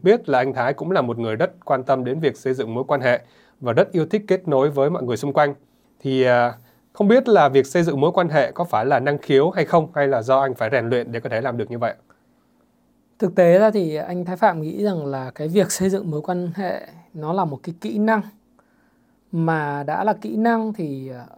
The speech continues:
Speaker 2: giống như là những cái lời dạy của cổ nhân, không có cái kỹ năng nào là bản năng tự nhiên cả. Ờ, đều là những cái sự mà học hỏi và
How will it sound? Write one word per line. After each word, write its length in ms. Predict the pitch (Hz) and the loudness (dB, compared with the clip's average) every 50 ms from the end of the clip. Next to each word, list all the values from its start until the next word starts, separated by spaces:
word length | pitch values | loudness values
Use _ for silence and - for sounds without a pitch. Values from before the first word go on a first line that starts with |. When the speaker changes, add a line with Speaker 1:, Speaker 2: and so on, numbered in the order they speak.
| 226 233 196 - - 139 | -20 -20 -20 -20 -20 -14
Speaker 2:
giống 280 | - 151 143 156 185 196 | -10 -8 -4 -4 -2 0
như 160 | 214 208 196 | 0 0 0
là 240 | 185 175 151 135 120 110 _ _ _ _ _ _ _ _ _ _ _ _ - | 0 0 -2 -2 -4 -8 _ _ _ _ _ _ _ _ _ _ _ _ -12
những 300 | 165 156 151 156 165 170 | -10 -10 -10 -8 -10 -8
cái 120 | 175 208 208 | -6 -4 -2
lời 240 | 196 180 156 143 135 | 0 0 0 -2 -2
dạy 240 | 139 165 - - | -2 -4 -4 -4
của 160 | - - 139 - - | -6 -8 -8 -10 -8
cổ 180 | - 131 120 120 | -12 -12 -8 -4
nhân, 220 | 139 175 180 175 165 - _ _ _ _ _ _ _ _ _ _ _ _ _ _ _ _ | -2 0 0 0 -2 -6 _ _ _ _ _ _ _ _ _ _ _ _ _ _ _ _
không 340 | _ - - - 233 226 208 | _ -12 0 2 2 2 4
có 120 | 208 202 | 2 2
cái 160 | 202 208 226 208 - | 0 0 -8 -10 -8
kỹ 160 | 233 233 226 | -8 -4 -2
năng 360 | 220 220 214 202 196 196 190 | -2 -2 -2 -2 -2 -4 -2
nào 400 | 185 180 165 151 147 139 127 117 - _ _ _ _ _ _ _ _ _ _ _ _ - | 0 0 0 0 -2 -6 -10 -12 -16 _ _ _ _ _ _ _ _ _ _ _ _ -12
là 440 | 190 160 151 147 139 131 127 127 143 | -8 -6 -4 -4 -4 -6 -8 -10 -10
bản 340 | 165 156 143 120 107 123 147 | -8 -6 -6 -6 -6 -4 -2
năng 220 | 175 185 185 185 180 | -2 -2 -2 -4 -4
tự 140 | 185 185 | -6 -4
nhiên 320 | 170 170 175 185 180 180 170 | -2 0 0 2 0 0 -2
cả. 220 | 160 123 - - - _ _ _ _ _ _ _ _ _ _ _ _ _ _ _ _ _ _ _ _ _ _ _ - | -4 -6 -10 -14 -20 _ _ _ _ _ _ _ _ _ _ _ _ _ _ _ _ _ _ _ _ _ _ _ -14
Ờ, 260 | 190 160 151 151 - | -12 -10 -10 -10 -6
đều 400 | 185 175 165 165 160 160 151 151 | 0 2 4 4 4 4 2 0
là 200 | 147 147 143 139 | -2 -4 -8 -8
những 180 | 139 143 147 156 | -10 -12 -12 -12
cái 140 | - 160 160 | -10 -10 -10
sự 260 | - - 202 - - 151 | -8 -8 -10 -10 -10 -12
mà 140 | 147 135 | -12 -12
học 200 | 120 147 147 - - | -8 -8 -8 -8 -6
hỏi 400 | - 165 151 135 120 113 113 120 | -2 -2 -2 -2 -2 -6 -12 -14
và 400 | 117 127 123 120 120 120 117 127 | -14 -14 -14 -14 -14 -16 -18 -18